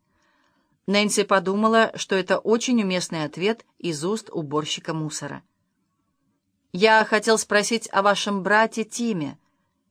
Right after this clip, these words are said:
Я не вижу его больше. Он не приходит играть на поле. Здоров ли он?» «Здоров, Джонни, спасибо. Он теперь работает на фабрике и очень устаёт».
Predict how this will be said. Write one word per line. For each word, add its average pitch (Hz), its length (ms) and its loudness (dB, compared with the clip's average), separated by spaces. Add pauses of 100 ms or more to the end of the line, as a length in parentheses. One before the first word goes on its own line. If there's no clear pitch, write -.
Я 214 280 4
не 240 140 4
вижу 269 220 0
его 196 200 4
больше. 160 520 -2 (280)
Он 262 160 6
не 277 100 4
приходит 277 460 -2
играть 254 340 0
на 254 120 2
поле. 165 420 -2 (220)
Здоров 214 440 2
ли 160 100 -4
он?» 139 240 -6 (1500)
«Здоров, 214 440 2
Джонни, 160 380 -2
спасибо. 180 680 -4 (880)
Он 202 180 2
теперь 214 420 2
работает 202 520 0
на 196 120 2
фабрике 180 600 -2 (240)
и 196 80 2
очень 226 340 0
устаёт». 185 640 -8